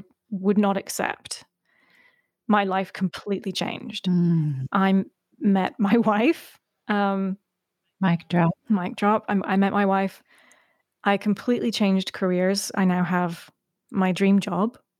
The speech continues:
Speaker 1: And I, for me, I, I feel like all of this is tied into accepting who I am and not just sort of coming out as non-binary. It's just being, being me. And it's all, you know,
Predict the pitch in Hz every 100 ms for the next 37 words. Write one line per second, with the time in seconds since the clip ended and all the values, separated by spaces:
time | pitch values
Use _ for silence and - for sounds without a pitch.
0 | _ _ _ - 233 233 233 - - 247
1 | 247 247 208 196 202 202 - 208 190 202
2 | 208 196 165 160 170 - - 170 175 170
3 | 170 - 180 165 165 _ _ _ _ _
4 | _ _ _ 208 - 214 - 190 156 165
5 | 190 180 180 175 196 175 180 208 220 190
6 | - 185 170 - 180 175 170 175 170 175
7 | 170 - - - 220 185 190 _ - 294
8 | 226 214 - 208 - _ _ _ _ _
9 | _ _ _ _ _ 220 208 - - _
10 | _ _ - 254 247 - 240